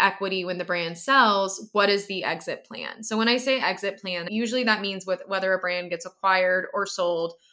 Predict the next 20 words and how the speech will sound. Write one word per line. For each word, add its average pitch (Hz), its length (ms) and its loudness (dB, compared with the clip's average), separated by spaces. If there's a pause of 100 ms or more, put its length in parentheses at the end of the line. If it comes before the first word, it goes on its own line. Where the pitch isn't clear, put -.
(280)
or 175 540 2 (180)
basically 196 520 0
pays 190 300 0
out 170 240 2
that 175 220 4
equity, 165 340 -4
whether 170 220 -2
they 180 240 -4
buy 185 160 4
you 240 240 2
out 262 180 8
of 269 100 2
your 262 160 2
equity 254 480 2
or 196 160 0
where 180 160 2
they 175 140 0
go 175 140 0
to 170 80 -4
sell 214 520 6